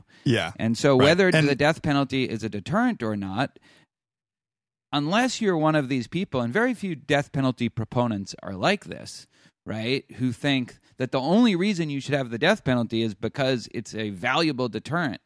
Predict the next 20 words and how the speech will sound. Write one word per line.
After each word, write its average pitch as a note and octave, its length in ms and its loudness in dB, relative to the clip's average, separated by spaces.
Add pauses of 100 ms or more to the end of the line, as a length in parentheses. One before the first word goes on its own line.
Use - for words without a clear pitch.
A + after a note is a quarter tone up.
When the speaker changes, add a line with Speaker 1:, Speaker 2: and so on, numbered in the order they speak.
(300)
Speaker 2:
of F#2+ 180 -6
murder. A2 420 0
Now, A2+ 160 -8
there's C#3 160 -8
very F#3+ 400 0
few D#3+ 220 -4
people A2+ 460 -4
who A2+ 120 -4
defend D#3 440 -2
the A#2 60 0
death C#3+ 220 2
penalty G#2 420 -2 (360)
who, A2 340 0 (140)
who A2 160 -2
that's, C3 380 0
that, G#2+ 360 -6
that's B2 280 -10
their G#2+ 200 -6
position, C#3+ 500 -6 (200)
right? F#2 180 -8